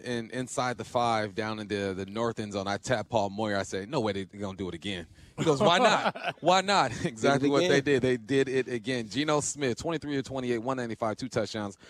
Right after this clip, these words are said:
Speaker 1: Our quarterback review was brought to you by Verizon, official five G network of the Seattle Seahawks. When we return, we will hear from one of the captains, Quandre Diggs. That's next on the Seahawks Radio Network.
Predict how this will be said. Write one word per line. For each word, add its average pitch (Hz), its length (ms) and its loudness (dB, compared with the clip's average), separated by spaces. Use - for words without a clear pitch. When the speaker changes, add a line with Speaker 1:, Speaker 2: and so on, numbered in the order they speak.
Speaker 1:
Our - 120 0
quarterback 127 480 2
review 113 240 -4
was 110 120 -4
brought 120 300 0
to - 60 -8
you 117 80 -4
by 107 160 2
Verizon, 101 500 -2
official 127 380 -4
five 113 260 -2
G 104 140 -10
network 101 420 -4
of 139 200 0
the 127 80 -6
Seattle 120 280 -2
Seahawks. 110 400 -2
When 156 200 -4
we 160 80 -2
return, 151 480 0
we 143 80 -2
will 143 220 0
hear 127 440 0
from 123 120 -4
one 135 120 0
of 123 60 -4
the 113 60 -2
captains, 123 400 -6
Quandre 113 420 -2
Diggs. 117 260 -2
That's 107 200 -4
next 120 260 -4
on 120 60 -4
the 101 80 -10
Seahawks 113 400 0
Radio 101 220 -2
Network. 87 380 -10